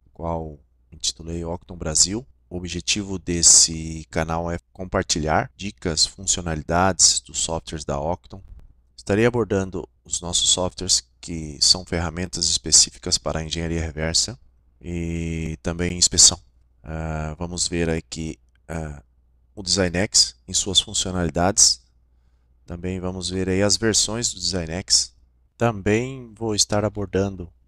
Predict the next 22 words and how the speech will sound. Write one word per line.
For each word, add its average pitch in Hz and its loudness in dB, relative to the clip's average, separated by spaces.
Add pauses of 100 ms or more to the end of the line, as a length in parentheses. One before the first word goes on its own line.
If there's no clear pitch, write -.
(120)
o 78 -20
nosso 85 0
plugin, 92 -4 (720)
ferramenta 78 -10
de 80 -8
engenharia 113 0
reversa, 95 0 (160)
que 80 -8
está 95 2
implementada 92 2
na 90 -4
interface 101 2
do 110 -8
SolidWorks. 98 -4 (520)
Vamos 80 -14
ver 85 -4
aí 82 -4
funcionalidades, 87 0
dicas, 95 -2
também 73 -8
conselhos, 90 0 (180)
ah, 71 -20